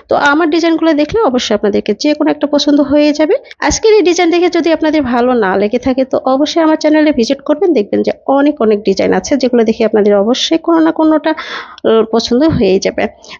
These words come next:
So নেক্সট আরেকটা ইয়াররিং দেখাচ্ছি আপনাদেরকে, মাত্র তিন আনা আছে। একদমই সুন্দর একটা কুণ্ডুল। তো এটা, আহ, প্রাইস পড়ছে বর্তমানে বাজেট অনুযায়ী একত্রিশ হাজার পাঁচশো টাকা।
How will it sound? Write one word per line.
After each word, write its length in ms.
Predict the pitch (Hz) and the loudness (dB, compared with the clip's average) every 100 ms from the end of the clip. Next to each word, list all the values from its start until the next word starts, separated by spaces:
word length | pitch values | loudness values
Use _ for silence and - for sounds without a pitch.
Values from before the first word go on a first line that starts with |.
| - | 0
So 80 | |
নেক্সট 280 | 349 339 339 | 2 0 0
আরেকটা 360 | 302 302 302 311 | 0 0 -2 -2
ইয়াররিং 240 | 320 311 | 0 0
দেখাচ্ছি 340 | 311 285 294 311 | 0 -4 -4 -4
আপনাদেরকে, 440 | 311 311 302 403 440 | -2 0 0 0 0
মাত্র 300 | 277 - 269 - | 0 -2 -8 0
তিন 180 | 240 190 | 2 2
আনা 180 | 185 | 0
আছে। 240 | 185 - 220 220 - _ - | -2 -2 -2 -2 -6 _ -6
একদমই 520 | 214 208 208 269 294 | -4 -4 -2 0 2
সুন্দর 680 | 294 - 262 262 269 311 320 - 233 | 0 0 2 2 2 2 2 0 -8
একটা 200 | 220 220 | -6 -6
কুণ্ডুল। 440 | - 269 269 427 - - - - _ - | -2 0 2 0 -2 -20 -20 -20 _ 0
তো 440 | 269 247 240 214 - _ - | 2 4 2 0 -2 _ -10
এটা, 380 | 233 226 196 190 | -4 0 0 0
আহ, 320 | - - 214 | -2 -2 -2
প্রাইস 360 | 214 247 262 - | -2 -2 -2 -2
পড়ছে 200 | 269 - | -6 -2
বর্তমানে 380 | 294 220 220 208 | -2 -2 0 0
বাজেট 320 | 202 196 214 | 0 -2 0
অনুযায়ী 360 | 226 226 262 440 | 0 2 0 0
একত্রিশ 280 | - 226 - | -2 -6 -4
হাজার 180 | 226 359 | -2 -2
পাঁচশো 300 | - 190 - | -4 -6 -6
টাকা। 200 | 185 165 | -6 -6